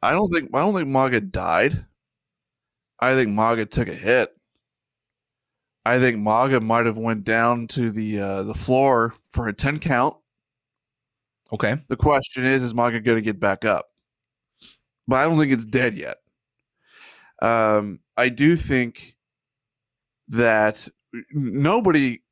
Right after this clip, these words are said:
Speaker 1: expected the outcome that, that happened on election day last week, let alone what's going on into this week.
Speaker 2: Mm-hmm.
Speaker 1: Apparently, it's now election season, by the way, not election day. Just
Speaker 2: Yeah,
Speaker 1: pointing
Speaker 2: day
Speaker 1: that out.
Speaker 2: seven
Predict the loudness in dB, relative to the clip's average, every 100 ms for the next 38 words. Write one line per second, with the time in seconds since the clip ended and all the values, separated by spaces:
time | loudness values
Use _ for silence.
0 | -8 -2 -2 -2 -4 -6 -6 0 0 0
1 | -4 0 0 -2 -12 _ _ _ _ _
2 | _ _ _ -2 2 2 0 _ -4 -2
3 | 0 -2 -2 -2 -6 -6 0 2 2 -2
4 | -10 -2 0 0 -2 -4 -4 -2 -6 -8
5 | -8 -6 -6 -8 -20 _ 0 2 4 4
6 | 2 2 -2 -4 -18 -6 0 2 2 0
7 | -2 -6 -4 -2 -2 -6 -10 -10 -18 _
8 | _ -10 -6 -6 -8 _ 0 2 2 2
9 | 0 0 2 2 2 0 -6 -6 2 2
10 | 2 2 0 0 0 -2 -2 0 0 -2
11 | -6 -6 -6 -6 -10 _ _ _ _ _
12 | _ _ _ -6 -4 0 0 2 0 -2
13 | -2 0 0 -2 -4